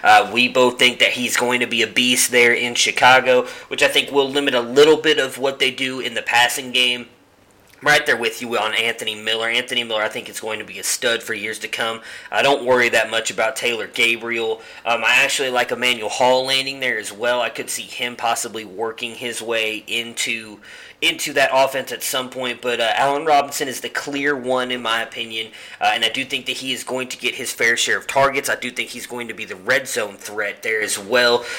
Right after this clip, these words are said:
Um, you know, obviously they have, uh, Adam Shaheen and Trey Burton as well, which we'll see what happens. Trey Burton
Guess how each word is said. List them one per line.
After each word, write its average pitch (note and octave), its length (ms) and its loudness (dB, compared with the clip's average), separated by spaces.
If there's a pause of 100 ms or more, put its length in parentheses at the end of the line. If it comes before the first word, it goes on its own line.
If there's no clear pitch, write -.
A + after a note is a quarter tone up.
(140)
Um, A2 220 6
you A2+ 60 4
know, A2+ 120 4
obviously A#2+ 440 8
they A2+ 160 6
have, A#2 340 4
uh, A2 480 4 (100)
Adam C3 300 6
Shaheen C3+ 720 -2
and A2+ 200 -2
Trey A#2+ 300 2
Burton B2 400 2
as A2 160 -6
well, B2 340 6
which A2+ 240 -2 (280)
we'll D#3 120 6
see F3+ 200 4
what D3+ 140 4
happens. C#3 420 4
Trey D#3 240 2
Burton C#3 460 2